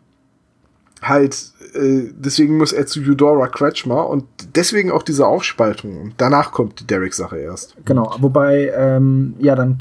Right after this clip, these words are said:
Speaker 2: wollen wir mal kurz behandeln, um was es geht. Also Justus geht zu dieser Eudora Kretschmer und trifft da ihre Töchter, äh, Chip und Chap.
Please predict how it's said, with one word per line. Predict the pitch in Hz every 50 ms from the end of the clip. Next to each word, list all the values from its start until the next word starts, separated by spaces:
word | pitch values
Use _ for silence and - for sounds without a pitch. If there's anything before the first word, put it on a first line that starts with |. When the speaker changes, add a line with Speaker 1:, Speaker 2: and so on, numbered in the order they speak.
| - -
Speaker 2:
wollen | - 117 120 127 139 151
wir | 156 151
mal | 151 147
kurz | - 160 - -
behandeln, | - 135 139 147 147 143 147
um | 139 139 131
was | 131 131
es | - -
geht. | - 151 131 -
Also | 101 110 123
Justus | 123 143 156 - - 165 -
geht | - 160 147 143
zu | - 143
dieser | 139 135 135 143
Eudora | 131 135 127 135 127 123 120 120
Kretschmer | - - 143 143 - 190 202 226 233 - _ _ _ _ _ _ _ _ _
und | - 147 131 131
trifft | - 165 147 - -
da | 151 143 139
ihre | 131 127 135 135 127 131 131 127 123
Töchter, | 127 - 160 - - - 185 185 185 190 185 - _ _ _ _
äh, | - 131 127 127 123 120
Chip | 120 - 151 131
und | 131 127
Chap. | - - 196 226 -